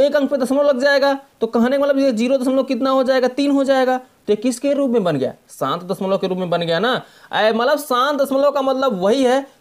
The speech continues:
कि जो पूरी तरह से कट जाए, विभाजित हो जाए, वही आपका शांत दशमलव होता है, ठीक है, और नहीं। ये बहुत संख्या ऐसे हैं, देखिए अभी तीन बटे पाँच को काटेंगे तो आप नहीं कटेगा, वो संख्या रिपीटिंग होता चला जाएगा, तो ये शांत दशमलव नहीं होगा।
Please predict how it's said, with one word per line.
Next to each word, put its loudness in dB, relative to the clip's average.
कि -2
जो -2
पूरी 0
तरह 0
से -4
कट 0
जाए, -4
विभाजित -2
हो 0
जाए, -2
वही 0
आपका 0
शांत -4
दशमलव -2
होता -2
है, -2
ठीक -2
है, -2
और 0
नहीं। -2
ये 0
बहुत 2
संख्या 0
ऐसे -2
हैं, 0
देखिए 2
अभी 2
तीन -2
बटे 2
पाँच -2
को 0
काटेंगे 0
तो 4
आप -2
नहीं 2
कटेगा, 0
वो -2
संख्या 0
रिपीटिंग -2
होता 0
चला 0
जाएगा, 0
तो -8
ये 2
शांत 0
दशमलव 0
नहीं 0
होगा। 0